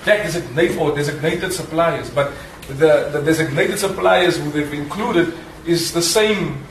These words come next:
almost the similar ones of what we're trying to target. So there's no,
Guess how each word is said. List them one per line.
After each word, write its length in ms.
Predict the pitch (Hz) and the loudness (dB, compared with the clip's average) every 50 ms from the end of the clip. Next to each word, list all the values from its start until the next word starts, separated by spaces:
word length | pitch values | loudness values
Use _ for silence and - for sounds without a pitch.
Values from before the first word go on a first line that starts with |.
| - - - | -14 -6 0
almost 320 | - 208 208 202 196 - | 2 2 2 2 0 -2
the 80 | 180 - | -2 -2
similar 420 | - 220 220 220 208 196 175 156 | 2 2 4 4 4 4 2 4
ones 420 | 143 160 160 165 160 - - - - | 6 6 4 4 2 -2 -4 -4 0
of 180 | 147 151 147 147 | 0 0 2 2
what 160 | 156 151 151 | 0 -2 -2
we're 100 | 151 147 | -4 0
trying 300 | 170 185 202 214 220 202 | 2 2 2 2 0 -4
to 100 | 160 - | -6 -2
target. 400 | 147 139 131 123 123 131 127 - - - - - - | 2 2 2 2 2 -2 -6 -8 -10 -14 -16 -14 -8
So 160 | - 170 170 | -4 -2 0
there's 240 | 175 180 180 175 170 | 2 2 2 2 0
no, 580 | 165 165 175 190 208 214 214 214 214 214 208 | -2 0 2 4 6 6 6 6 6 4 4